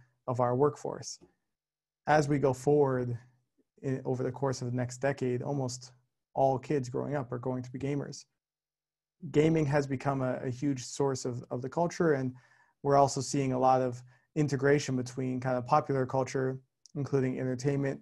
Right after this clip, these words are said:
products, and gaming. And covid nineteen, it's obviously had a huge impact on that, especially when it came to esports, which is kind of organized professional gaming.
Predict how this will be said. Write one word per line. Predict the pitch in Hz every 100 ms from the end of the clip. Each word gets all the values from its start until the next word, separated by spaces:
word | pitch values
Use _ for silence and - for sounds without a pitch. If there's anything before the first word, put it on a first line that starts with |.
| _
products, | - 131 131 127 - _ _ _ 143
and | 131 131
gaming. | 127 135 135 135 131 _ _ -
And | 135 131 131 127 127 _ _ -
covid | 165 143
nineteen, | 139 135 190 156
it's | 123
obviously | 135 135 131 127 135
had | 123 127
a | 123
huge | 127 127
impact | 151 175 131 -
on | 127
that, | 131 139 - _ _ _ _ _ _ _ _ -
especially | 131 160 151 156 143
when | 139 135
it | 135 143
came | 135 131 127
to | 131 131
esports, | 151 139 - 127 123
which | 131 123
is | 120
kind | - 127
of |
organized | - 131 123 127 123 -
professional | 120 135 123 131
gaming. | 123 127 127 127